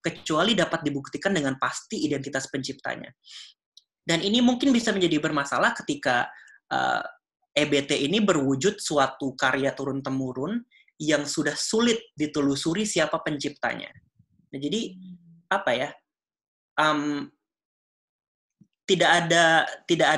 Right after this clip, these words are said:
ada kemudahan lah bagi masyarakat adat untuk bisa mendapatkan perlindungan, eh, perlindungan hukum atas, eh, karya budayanya.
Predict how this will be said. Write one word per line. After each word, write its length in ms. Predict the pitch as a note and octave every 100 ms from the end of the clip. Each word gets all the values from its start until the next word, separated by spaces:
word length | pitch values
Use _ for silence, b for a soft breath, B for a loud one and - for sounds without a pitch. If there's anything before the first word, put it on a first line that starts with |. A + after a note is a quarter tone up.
| D3+
ada 160 | D3 C#3 C#3 - _ _ _ -
kemudahan 600 | E3+ D#3+ D3+ D3 G3 F#3
lah 120 | C3 C3
bagi 240 | B2+ C3
masyarakat 560 | C3 B2 B2+ B2+ B2 C3
adat 300 | C3+ C3 C3
untuk 240 | B2 -
bisa 180 | B2+ C#3
mendapatkan 560 | C3 B2 - - B2+
perlindungan, 540 | B2+ B2+ B2+ B2 B2 B2+ -
eh, 180 | B2+ -
perlindungan 400 | C3+ C3+ C3 B2+
hukum 400 | C3 C#3 D#3+ C3 B2+ B B
atas, 600 | B2+ - B2 - - - - C3
eh, 160 | B2+ -
karya 260 | B2 C3
budayanya. 640 | B2+ C3 B2 A#2+ A#2 A2+